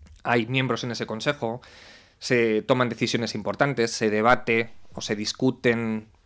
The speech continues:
mm, áreas de la compañía en las que, pues, haya que,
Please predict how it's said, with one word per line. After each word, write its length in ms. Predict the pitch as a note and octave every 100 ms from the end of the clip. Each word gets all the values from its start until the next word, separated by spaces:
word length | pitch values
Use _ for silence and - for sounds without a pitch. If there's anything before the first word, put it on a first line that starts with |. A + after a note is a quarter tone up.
| -
mm, 800 | B2 A#2 A2 A2 G#2+ G#2+ G#2 G#2
áreas 420 | - A#2+ B2 A2+ -
de 100 | A2+
la 140 | A2
compañía 520 | A#2+ A2 A2+ A#2 A#2
en 80 | A2
las 160 | A2 -
que, 400 | A2 G#2 G2+ - - - _ -
pues, 160 | G#2+
haya 200 | A2 G#2+
que, 320 | A2 G2+ -